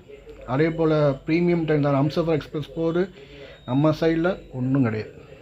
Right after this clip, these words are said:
நம்ம அதெல்லாம் எக்ஸ்பெக்ட் பண்ணல. ஏதோ ஒரு நம்ம ரயில் கனெக்டிவிட்டி இருந்தா நம்மளுக்கு போதும். அந்த ரயில் போறத பத்தி நான் கவலைப்படல. ஏன்னா நம்மளுக்கும் அந்த ச-, அதாவது சமமான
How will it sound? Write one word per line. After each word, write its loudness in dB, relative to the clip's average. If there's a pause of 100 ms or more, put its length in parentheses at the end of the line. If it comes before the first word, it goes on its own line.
(580)
நம்ம -4
அதெல்லாம் 2
எக்ஸ்பெக்ட் -4
பண்ணல. 0
ஏதோ -6
ஒரு 4
நம்ம 4
ரயில் 2 (200)
கனெக்டிவிட்டி -2
இருந்தா 2
நம்மளுக்கு 0
போதும். 0 (560)
அந்த -4
ரயில் 2
போறத 2
பத்தி -2
நான் 2
கவலைப்படல. -2 (160)
ஏன்னா -2 (140)
நம்மளுக்கும் 4 (120)
அந்த -2 (640)
ச-, 4
அதாவது 8
சமமான 6